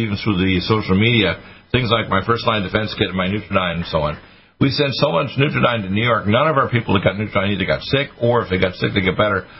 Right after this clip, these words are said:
My own accountant took four drops four times a day after two months of being sick and even covid blue toes. And within twenty-four hours, he was completely recovered from his covid nineteen.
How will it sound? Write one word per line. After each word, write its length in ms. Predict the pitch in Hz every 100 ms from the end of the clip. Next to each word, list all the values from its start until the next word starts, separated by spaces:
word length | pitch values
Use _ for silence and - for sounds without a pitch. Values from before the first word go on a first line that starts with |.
| - -
My 140 | 107
own 100 | 147 160
accountant 380 | - 143 120 104
took 120 | 98 -
four 160 | 147 131
drops 320 | 117 113 -
four 140 | - 123
times 320 | 117 117 98
a 60 | 92
day 320 | 104 95 - - -
after 300 | 95 101 90 -
two 140 | 160
months 160 | 151 -
of 80 |
being 160 | 127 113
sick 220 | 107 110 117
and 140 | 120
even 240 | 107 104
covid 300 | 104 113 101
blue 160 | 98 117
toes. 320 | 117 123 139 - - - _ _ _ -
And 160 | 117
within 420 | 110 98 90 85 85 -
twenty-four 420 | 165 208 147 175
hours, 480 | 175 160 95 92 92
he 80 | 107
was 140 | 92 - - 117
completely 420 | 113 123 143 143
recovered 520 | 120 117 123 110 95
from 160 | 92 92
his 100 | 90
covid 320 | 104 98 87
nineteen. 420 | 85 85 85 73